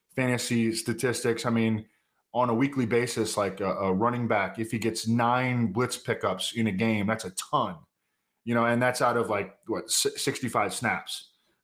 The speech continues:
Um, or, you know, let's say that he's playing forty-five snaps. You know, it's, it's, it's not, that doesn't translate to fan-, but it gets, it, it earns coaches' trust. It earns the trust of quarterbacks, and it gets players on the field. And that's why we like to hear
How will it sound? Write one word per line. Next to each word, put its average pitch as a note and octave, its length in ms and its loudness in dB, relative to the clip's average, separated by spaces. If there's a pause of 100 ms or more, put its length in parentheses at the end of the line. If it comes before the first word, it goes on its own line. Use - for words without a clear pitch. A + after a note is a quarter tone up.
Um, G2 240 0
or, G#2+ 200 4
you A2 120 2
know, G2 80 0
let's G#2+ 180 0
say G#2+ 140 4
that G#2+ 120 2
he's G#2+ 140 -2
playing A2 200 0
forty-five G2+ 560 -2
snaps. E2 340 -6
You G#2 80 0
know, G2+ 60 2
it's, F#2+ 100 -4
it's, - 320 -4
it's G#2+ 180 -2
not, B2 360 2 (320)
that B2 60 -6
doesn't C3 220 0
translate B2 460 0
to - 60 -2
fan-, - 240 -4 (220)
but C3 100 0
it A2+ 100 -2
gets, D#3 380 0
it, C3+ 240 -2
it A2+ 280 0
earns C#3+ 340 4
coaches' C3+ 440 -2
trust. D#3 340 0
It C#3+ 100 -10
earns D3+ 180 2
the C3+ 80 0
trust C#3 320 0
of A2+ 100 -10
quarterbacks, C#3+ 800 0 (500)
and B2 120 2
it A2+ 120 0
gets D3+ 200 0
players B2+ 340 0
on A#2+ 120 2
the A2 60 0
field. A#2 500 2 (300)
And A2+ 80 -4
that's C#3+ 160 0
why D3 80 4
we B2 100 -2
like A#2+ 200 0
to A2 60 -10
hear A2 520 2